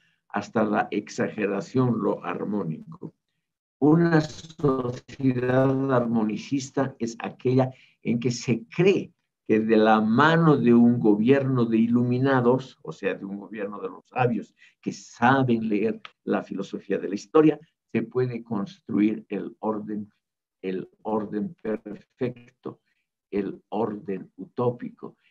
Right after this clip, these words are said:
el orden que ya no tiene manchas, el orden que ya no tiene problemas y donde todos los seres humanos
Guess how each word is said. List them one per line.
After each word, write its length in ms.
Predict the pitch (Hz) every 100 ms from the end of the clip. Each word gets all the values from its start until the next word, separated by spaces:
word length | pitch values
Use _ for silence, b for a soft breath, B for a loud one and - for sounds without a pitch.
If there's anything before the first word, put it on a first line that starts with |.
| _ _
el 300 | 104 104 107 -
orden 600 | 123 123 113 110 110 -
que 200 | - 85
ya 200 | 113 123
no 320 | 117 98 -
tiene 320 | 104 107 104
manchas, 760 | 165 120 117 104 - - - _ _ _
el 140 | 98 98
orden 400 | 123 123 117 113
que 160 | 95
ya 180 | 85 110
no 140 | 107 87
tiene 320 | - 104 - _
problemas 760 | 113 90 85 90 131 107 127 -
y 80 | 104
donde 240 | 101 98
todos 380 | - 127 120 113
los 180 | 98 -
seres 260 | 107 107
humanos 440 | 131 107 101 104